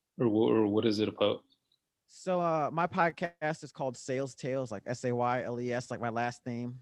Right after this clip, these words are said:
Speaker 1: Yeah.
Speaker 2: and then, uh, Tales. <laughs> And, uh, so it's, uh,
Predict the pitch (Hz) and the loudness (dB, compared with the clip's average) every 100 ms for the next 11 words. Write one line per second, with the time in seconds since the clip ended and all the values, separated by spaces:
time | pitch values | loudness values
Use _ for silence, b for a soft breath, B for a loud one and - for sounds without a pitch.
0 | - 113 104 113 120 117 110 98 127 131 | -2 2 2 0 -4 -4 -4 -4 -6 -8
1 | - 139 131 123 127 - 143 185 160 - | -4 -2 0 -2 -2 2 8 10 8 4
2 | 247 247 165 - 147 147 139 139 135 - | -6 -10 -10 -4 0 0 0 -2 -4 -4
3 | 170 165 165 - 170 156 147 | -2 0 -2 -2 0 0 -2